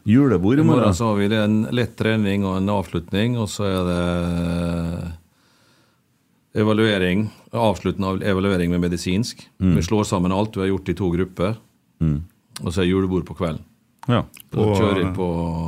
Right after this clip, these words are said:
Speaker 2: i ba-, i banksalen, tror jeg, eller i,
Speaker 3: Ja, ja.
Speaker 2: på, i banken.
Speaker 3: Skulle ha tatt det på Esedals pub og kjøkken, vet du.
Speaker 2: Ja,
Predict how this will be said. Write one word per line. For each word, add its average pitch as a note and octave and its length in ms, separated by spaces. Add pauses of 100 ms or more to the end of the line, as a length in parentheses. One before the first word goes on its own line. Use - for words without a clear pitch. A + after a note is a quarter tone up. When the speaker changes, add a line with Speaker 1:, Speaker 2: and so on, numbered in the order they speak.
(480)
Speaker 2:
i F#2 40 (360)
ba-, - 160
i G#2+ 60
banksalen, E2+ 680
tror F#2 120
jeg, A2 80
eller G#2 240
i, G2+ 80
Speaker 3:
Ja, F#2 360
ja. F#2 40
Speaker 2:
på, F2+ 320
i G2+ 60
banken. F2+ 340 (240)
Speaker 3:
Skulle G#2+ 220
ha G2 80
tatt A2+ 180
det F2+ 120
på G2 200
Esedals F#2+ 600
pub G2+ 220
og G#2 80
kjøkken, G#2+ 320
vet E3 80
du. B2 80
Speaker 2:
Ja, B2 140